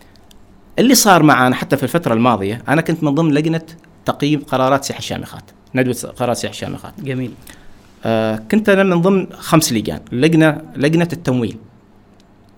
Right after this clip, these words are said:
Speaker 2: نعم.
Speaker 1: ولجنة ال-، ال-، المشاريع، ال-، ال-، ال-، ال-، كانت لجان كثيرة، ومن ضمنها لجنة ال-،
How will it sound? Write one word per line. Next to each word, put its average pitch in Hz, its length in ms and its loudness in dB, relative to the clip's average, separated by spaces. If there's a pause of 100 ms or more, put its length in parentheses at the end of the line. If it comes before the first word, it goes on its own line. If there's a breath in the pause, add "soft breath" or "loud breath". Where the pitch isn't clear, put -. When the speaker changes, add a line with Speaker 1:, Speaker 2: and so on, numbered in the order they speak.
(100)
Speaker 2:
نعم. 113 220 -8 (400)
Speaker 1:
ولجنة 147 500 2
ال-، 127 180 2
ال-، 113 180 2
المشاريع، 123 720 0
ال-، 196 60 -10 (300)
ال-، 127 360 2
ال-، 110 220 0
ال-، 98 600 -6
كانت 175 260 2
لجان 170 300 4
كثيرة، 135 280 4
ومن 131 220 2
ضمنها 156 240 2
لجنة 175 360 0
ال-، 120 800 -6